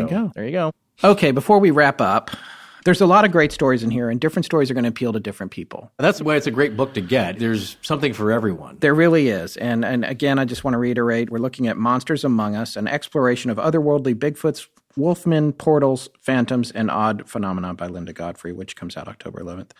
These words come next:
Speaker 1: And there was one story that just really struck a chord with me to the extent that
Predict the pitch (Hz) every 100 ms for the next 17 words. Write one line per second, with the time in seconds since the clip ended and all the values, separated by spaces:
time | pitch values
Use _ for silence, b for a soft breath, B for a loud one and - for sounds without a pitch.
0 | B B B B 143 135 127 120 131 147
1 | 143 185 220 233 - 185 170 160 147 -
2 | - 151 151 - 196 202 175 156 156 143
3 | 139 - 117 117 107 113 110 104 - -
4 | 170 160 - 170 147 139 127 -